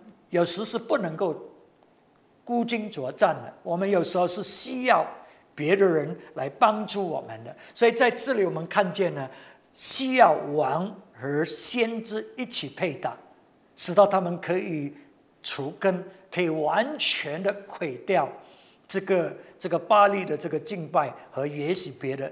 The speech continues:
这种影响。所以是需要彼此，呃，合作，彼此配，呃，呃，配搭的。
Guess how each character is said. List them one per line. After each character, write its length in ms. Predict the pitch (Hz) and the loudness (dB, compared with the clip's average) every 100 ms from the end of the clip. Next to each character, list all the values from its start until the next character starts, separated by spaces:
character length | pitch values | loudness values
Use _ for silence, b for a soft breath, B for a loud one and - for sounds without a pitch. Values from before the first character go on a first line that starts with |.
| - | -12
这 140 | - 160 | -14 -10
种 180 | 135 120 | -10 -8
影 200 | 123 139 | -8 -2
响。 260 | 175 - - - B B | 0 2 0 -8 B B
所 160 | - | 0
以 60 | 165 | 2
是 420 | - - 180 143 - - | 4 2 0 -4 -8 -8
需 360 | - - 180 | -4 -2 0
要 200 | 170 135 113 B B B _ | 2 2 -2 B B B _
彼 180 | - 185 | -4 -2
此， 460 | - - 135 135 B B B | 0 0 0 -2 B B B
呃， 160 | - 113 | -8 -4
合 200 | - 202 | 4 4
作， 280 | - 151 135 | 4 0 -2
彼 240 | - 180 | -4 -6
此 240 | 165 - 123 - _ _ | -4 -6 -8 -14 _ _
配， 300 | 233 214 - - | 2 2 0 -8
呃， 60 | |
呃， 380 | 135 - 127 123 - | -4 -4 -4 -10 -4
配 220 | - 151 | -2 -2
搭 280 | 117 - | -6 -16
的。 60 | 123 | -16